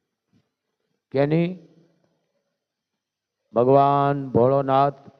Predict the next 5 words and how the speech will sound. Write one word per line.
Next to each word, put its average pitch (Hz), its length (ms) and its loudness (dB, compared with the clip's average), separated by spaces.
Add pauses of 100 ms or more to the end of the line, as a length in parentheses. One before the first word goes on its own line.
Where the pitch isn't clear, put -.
(840)
બ્રહ્માજી, 131 760 -2 (1000)
વિષ્ણુ, 135 680 -8 (1400)
મા 120 200 -4
પાર્વતી, 123 880 -4 (560)
બ્રહ્માણી 127 760 -4